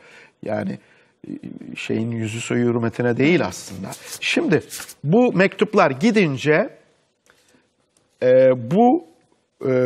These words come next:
Yıldırım Beyazıt, Kadı Burhanettin, Toktamış ve Berkuk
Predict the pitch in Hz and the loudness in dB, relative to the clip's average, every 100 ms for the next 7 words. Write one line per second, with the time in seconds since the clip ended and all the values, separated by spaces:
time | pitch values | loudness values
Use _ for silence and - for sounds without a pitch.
0 | 127 123 120 139 151 156 160 185 190 208 | 2 0 0 2 2 4 4 2 0 -8
1 | - _ _ _ - 123 151 160 170 175 | -10 _ _ _ -8 -4 0 2 2 2
2 | 175 - 190 185 _ _ _ - 175 - | 0 -4 -6 -6 _ _ _ 0 0 0
3 | 196 180 185 - _ _ _ _ 120 127 | -4 -4 -4 -10 _ _ _ _ -6 0
4 | 160 165 - _ _ 95 - 175 202 - | 0 0 -6 _ _ -6 0 2 0 -4
5 | 202 - | -6 -8